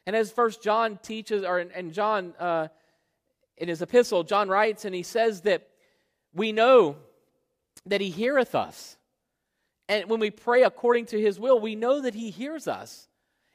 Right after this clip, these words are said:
and that he grants that as we pray according to his will. So it's not just that we can make our petitions known, but as we submit to the Lord and his will,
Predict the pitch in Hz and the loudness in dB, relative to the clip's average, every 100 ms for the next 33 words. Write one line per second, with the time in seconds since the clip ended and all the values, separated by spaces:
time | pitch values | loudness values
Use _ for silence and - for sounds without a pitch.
0 | _ 208 233 220 233 220 190 180 247 339 | _ -4 0 2 2 0 -8 -4 -2 -2
1 | - 233 185 160 214 214 208 240 226 - | -4 -2 0 0 -2 -2 -6 -2 -4 0
2 | 262 262 247 233 226 269 285 - - _ | -2 -2 -6 -6 -6 2 2 2 -18 _
3 | 277 254 285 311 180 240 269 247 240 233 | -8 -6 0 -2 0 0 0 -4 -6 -6
4 | 226 202 202 196 202 - 185 190 302 247 | -2 -2 -2 -8 -10 -10 -14 -2 0 0
5 | 233 240 226 214 220 226 262 247 208 202 | 0 0 0 -8 -4 -4 -4 -4 -4 0
6 | 233 240 202 220 349 208 180 175 226 | 2 2 0 -4 -4 -2 0 2 2